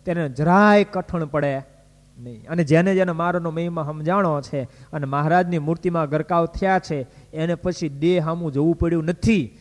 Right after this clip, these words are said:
દેહને ભૂલવો પડ્યો નથી, ભૂલાઈ ગયો છે. મહિમા જ્યારે સમજાય ત્યારે.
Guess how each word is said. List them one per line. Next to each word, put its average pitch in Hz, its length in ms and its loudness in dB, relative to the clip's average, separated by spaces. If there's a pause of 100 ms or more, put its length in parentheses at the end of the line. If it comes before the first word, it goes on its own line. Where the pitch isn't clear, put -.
(180)
દેહને 170 340 0
ભૂલવો 143 420 2
પડ્યો 165 260 0
નથી, 156 580 -2 (160)
ભૂલાઈ 135 420 4
ગયો 120 360 0
છે. 113 320 -10 (4000)
મહિમા 143 280 -2
જ્યારે 113 200 -6
સમજાય 107 260 -16
ત્યારે. - 200 -20